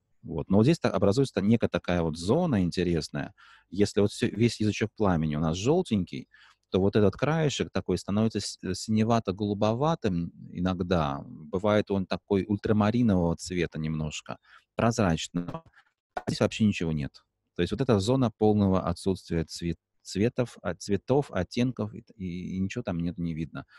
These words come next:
Видно только вот эту маленькую точку. Иногда она нагорает маленьким, вспоминаете, вот такой нагарыш появляется, он бывает больше-больше, все ярче-ярче.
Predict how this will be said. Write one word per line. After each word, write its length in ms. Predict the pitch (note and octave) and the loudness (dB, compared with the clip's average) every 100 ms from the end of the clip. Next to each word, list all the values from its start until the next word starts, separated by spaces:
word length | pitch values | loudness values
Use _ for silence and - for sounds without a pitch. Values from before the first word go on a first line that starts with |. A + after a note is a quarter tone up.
| - - | -20 -6
Видно 260 | B2+ C3+ | -2 0
только 140 | G2+ F#2+ | 0 2
вот 60 | F#2+ | 0
эту 120 | F#2 | 0
маленькую 380 | F#2 F2+ E2 E2+ | 0 0 -2 -4
точку. 440 | D#2+ C#2+ - - - - _ | -4 -6 -8 -14 -14 -20 _
Иногда 380 | - G2 G#2 C#3+ | 2 4 6 6
она 100 | B2+ | 6
нагорает 520 | F2+ E2 F2 F2 D#2 - | 6 4 4 4 2 2
маленьким, 460 | E2 D#2 D#2 D#2 - - | 2 2 0 -6 -10 -16
вспоминаете, 640 | - - E2+ E2 D2+ - D2 | -12 -6 -2 -2 -2 -6 -8
вот 120 | - | -6
такой 240 | E2 E2 | -6 -4
нагарыш 500 | D#2 D2+ G#2+ C#3 - | -2 0 0 0 -2
появляется, 580 | A#2+ A#2 A2+ G#2+ G#2+ G2+ | 0 0 2 2 2 0
он 100 | G2 | 0
бывает 240 | F2 E2 D2+ | 2 2 2
больше-больше, 800 | E2+ D#2+ - D2 F#2+ C3+ - | 0 -2 -4 -2 0 0 -2
все 140 | - F2+ | -4 -2
ярче-ярче. 840 | E2+ D#2 - D#2+ B2 D3 - A#2+ | -2 -2 -4 0 0 0 -2 -4